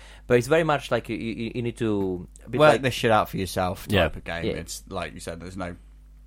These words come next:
Speaker 2: prompts or anything. There's
Speaker 1: Absolutely.
Speaker 2: a bit of a tutorial that Bruno got stuck in.
Speaker 1: Yes.
Speaker 2: Uh,
Speaker 1: I hate tutorials.
Speaker 2: but
Speaker 1: <laughs> Uh, no, the tutorial. I, I did the tutorial. To be fair, I, I had, 'cause the developers were there. There's only a t-, two-man team for, for, for, for the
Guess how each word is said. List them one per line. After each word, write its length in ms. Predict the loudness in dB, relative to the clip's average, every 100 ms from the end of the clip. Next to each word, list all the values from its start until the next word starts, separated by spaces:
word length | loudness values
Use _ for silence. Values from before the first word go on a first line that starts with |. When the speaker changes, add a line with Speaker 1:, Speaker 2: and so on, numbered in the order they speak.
| -20 -20 -20 -10
Speaker 2:
prompts 400 | 0 0 0 -4
or 40 | -4
anything. 320 | -2 -6 2
There's 100 | 2
Speaker 1:
Absolutely. 220 | 6 4 4
Speaker 2:
a 20 |
bit 60 | 2
of 40 |
a 40 |
tutorial 580 | 2 0 2 2 2 0
that 120 | -2
Bruno 280 | -2 -2 0
got 160 | -4 -6
stuck 320 | 0 0 2
in. 180 | 0 -2 -10 -12
Speaker 1:
Yes. 240 | -12 -6 -2
Speaker 2:
Uh, 800 | 0 2 0 0 0 0 -2 -6 -10 -18 -18
Speaker 1:
I 40 | -12
hate 160 | -10
tutorials. 480 | -12 -12 -12 -12 -16 -20 -12
Speaker 2:
but 160 | -4 4
Speaker 1:
<laughs> 40 | 6 6 4 2 -8 -12 -16 -14 -2
Uh, 540 | 2 4 2 2 0 2
no, 160 | 4
the 100 | 4
tutorial. 440 | 2 2 4 4 2
I, 200 | 2 2
I 20 |
did 220 | 0 0 -2
the 60 |
tutorial. 340 | -4 2 2 2
To 80 | -2
be 80 |
fair, 260 | -2 2 2
I, 260 | 2 2 0
I 20 |
had, 200 | 0 -4
'cause 140 | -6
the 60 | -6
developers 360 | -2 -2 -2
were 120 | -6 -2
there. 100 | -2
There's 160 | -2
only 140 | -4 -6
a 20 |
t-, 120 | -10 -8
two-man 360 | -4 -4 -8
team 260 | -8 -8 -8 -10
for, 160 | -12 -10
for, 320 | -8 -6 -6 -10
for, 180 | -10 -10
for 100 |
the 80 | -8